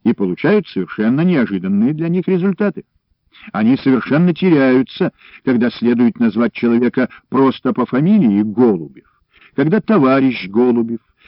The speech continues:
когда Пётр Никитич, когда Никитич, когда Пётр, когда Петя. Ведь в китайском языке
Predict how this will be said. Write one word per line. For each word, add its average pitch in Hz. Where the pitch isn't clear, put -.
когда 143
Пётр 175
Никитич, 147
когда 160
Никитич, 170
когда 165
Пётр, 160
когда 180
Петя. 113
Ведь 95
в -
китайском 98
языке 143